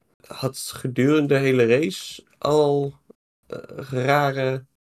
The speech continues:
acties. Hij zat bij die hairpin ook, eh, aan de buitenkant bij, eh, Sargent. Wat volgens mij ook maar net goed ging.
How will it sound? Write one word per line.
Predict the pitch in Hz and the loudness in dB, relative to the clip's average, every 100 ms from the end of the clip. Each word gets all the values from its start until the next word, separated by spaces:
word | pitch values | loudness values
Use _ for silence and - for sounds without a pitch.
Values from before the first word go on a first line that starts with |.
| _ | _
acties. | - 147 - - 151 147 | 0 0 0 -6 -6 -4
Hij | 123 117 | 0 0
zat | 117 113 - | 0 -2 4
bij | 120 | 4
die | 117 123 | 4 4
hairpin | 131 147 147 139 127 | 4 4 4 4 4
ook, | 135 147 - | 2 0 0
eh, | 151 135 135 135 117 - - | 0 2 4 2 0 -4 -8
aan | - 123 | 0 2
de | 117 | 4
buitenkant | 117 147 190 - 151 147 | 4 4 2 2 2 2
bij, | 143 139 135 - - | 0 0 0 -2 -4
eh, | - 127 127 | -4 0 0
Sargent. | 127 - 135 135 127 123 123 - _ | 0 2 4 4 0 -2 -6 -16 _
Wat | - - | -10 -6
volgens | - 127 - | 0 0 4
mij | 120 | 6
ook | 120 - | 6 4
maar | - 117 | 0 4
net | 117 113 | 4 2
goed | - - | -6 -12
ging. | - 117 110 | -4 -2 0